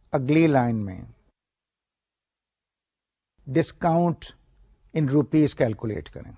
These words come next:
وہ کیسے calculate ہوگا؟ formula لگائیں، ایکول sign، پھر وہ cell پہلے select کریں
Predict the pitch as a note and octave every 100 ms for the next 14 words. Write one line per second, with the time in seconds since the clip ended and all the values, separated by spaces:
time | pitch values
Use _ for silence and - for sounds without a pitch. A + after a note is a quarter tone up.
0 | _ _ _ _ _ _ C#3 C3 D#3+ C#3
1 | D#3 D3 C3+ C#3+ C#3 C#3 B2+ B2+ B2+ -
2 | C#3 B2+ C3 C3+ C3+ B2 B2+ A#2 - _
3 | C#3+ B2 - C3+ - A#2+ A#2+ G#2+ - _
4 | _ _ _ _ _ _ _ _ _ _
5 | _ _ _ D3 D3 C#3+ C#3+ C3+ - -
6 | _ _ _ _ - - D#3 C#3+ C3+ -
7 | _ C#3+ C#3 C#3 - C#3+ - - B2 A#2+